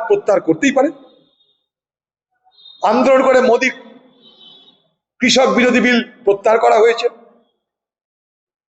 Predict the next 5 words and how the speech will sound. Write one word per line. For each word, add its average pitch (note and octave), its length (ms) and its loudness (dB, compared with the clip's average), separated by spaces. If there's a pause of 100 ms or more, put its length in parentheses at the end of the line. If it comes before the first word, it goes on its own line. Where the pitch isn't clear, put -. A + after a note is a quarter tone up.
(220)
ওয়াকফের B3+ 460 2 (140)
আইনের A#3+ 280 -2
বিরুদ্ধে A#3+ 280 0 (360)
আন্দোলন A#3 420 0
করে A3+ 200 0